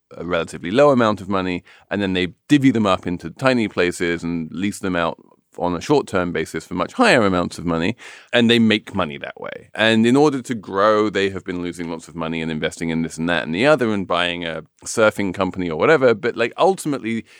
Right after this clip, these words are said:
what they're saying is our core economics are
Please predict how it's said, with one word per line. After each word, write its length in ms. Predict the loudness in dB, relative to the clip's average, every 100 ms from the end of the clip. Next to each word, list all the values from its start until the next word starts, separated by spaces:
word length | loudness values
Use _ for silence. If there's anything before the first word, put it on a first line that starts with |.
| -20 _ _ _
what 600 | -20 -20 -18 -4 2 4
they're 160 | 6 4
saying 280 | 4 2 2
is 120 | 2
our 120 | 0
core 380 | 0 2 4 2
economics 720 | -2 -2 -4 -2 -6 -10 -10 0
are 440 | 4 4 2